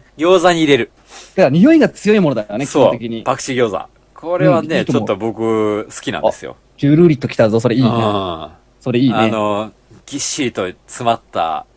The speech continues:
Speaker 1: 餃子のあんの中にパクチーをちょっとずつ。
Speaker 2: うん。あ、それビールと相性最高だろうな。
Speaker 1: 刻んで入っているという。
Speaker 2: ね。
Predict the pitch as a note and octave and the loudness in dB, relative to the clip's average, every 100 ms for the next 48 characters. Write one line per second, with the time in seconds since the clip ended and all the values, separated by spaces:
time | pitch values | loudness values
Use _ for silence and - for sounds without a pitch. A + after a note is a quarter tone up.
0 | _ - A#2 G#2+ G#2 G#2+ G#2+ A2+ G2 F2 | _ -8 -6 -4 -4 -2 0 -2 -4 -12
1 | F2 F2 F#2 D#2+ - - - - - - | -12 -14 -12 -14 -16 -18 -18 -20 -20 -20
2 | - - - - - D3 - C3+ E3 G#3 | -20 -20 -20 -20 -6 0 2 4 8 10
3 | A#3 F3 D3+ D#3+ C3+ D3 F3+ G3+ G3+ F#3+ | 10 8 6 4 2 2 4 4 6 6
4 | D3+ C3+ C#3 C3+ F#2 F2+ F2+ - G2 G2 | 6 4 4 4 0 -4 -6 -10 -16 -10
5 | G2+ F2+ _ - D#2+ F#2 F2+ D2+ A#2+ - | -8 -8 _ -14 -10 -8 -8 -8 -8 -8